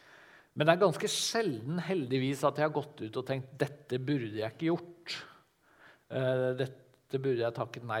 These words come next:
til. Her burde noen andre, for dette gikk virkelig, jeg gjorde mer ugagn enn, enn, enn bra." Så, så er det en sånn, det blir ofte sånn terningkast tre, da, <laughs> kanskje, til meg selv. Ja.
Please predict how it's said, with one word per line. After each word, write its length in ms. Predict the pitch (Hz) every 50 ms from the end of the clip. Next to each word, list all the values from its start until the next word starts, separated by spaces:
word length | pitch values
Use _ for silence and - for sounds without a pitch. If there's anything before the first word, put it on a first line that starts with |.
| 104 101
til. 240 | - - 135 127 120
Her 140 | 123 117 113 120
burde 180 | 120 117 - 131
noen 300 | 135 131 123 120 110 92
andre, 300 | 98 92 92 101 98 101 107 110 107 98 107 113 113 110 113 131
for 160 | - - 135
dette 320 | 123 127 127 - - 127 117
gikk 140 | 107 - - 120 120 127
virkelig, 840 | 139 131 120 107 110 98 - - _ _ - 120 120 113 110 104 101 104 107 120 120
jeg 160 | 120 120 120
gjorde 180 | 120 117 117 117 110
mer 260 | 101 104 113 117 120 120 - - - - - - 135 135
ugagn 480 | 127 123 113 104 101 101 104 113 127 131 117 110 113 113 - -
enn, 140 | 123 120 113 117 120 113
enn, 320 | 107 104 - 117 117 117 117 120 117 123
enn 140 | 127 131 123 131
bra." 140 | 147 160 170 156 - - - - - - - -
Så, 220 | - - 143 151 147 - -
så 140 | - 151 151
er 80 | 147
det 80 | 156 156
en 80 | 151
sånn, 180 | 147 139 131 123 117 - - - _ - _ _ _ _ _ _ _ _ _ _ - - - -
det 100 | 147 131
blir 240 | 135 123 127 135 147 151
ofte 180 | 127 - - 127 117
sånn 180 | - 117 110 104 -
terningkast 480 | 131 120 107 104 - 113 - - - -
tre, 220 | - 117 107 110 127 135
da, 80 | 131 123 - -
<laughs> 120 | - -
kanskje, 240 | 127 113 - - 117 - - - -
til 140 | - 117 117
meg 160 | 104 104 -
selv. 320 | 117 113 - - 127 - - - - - - - - -
Ja. 100 | - -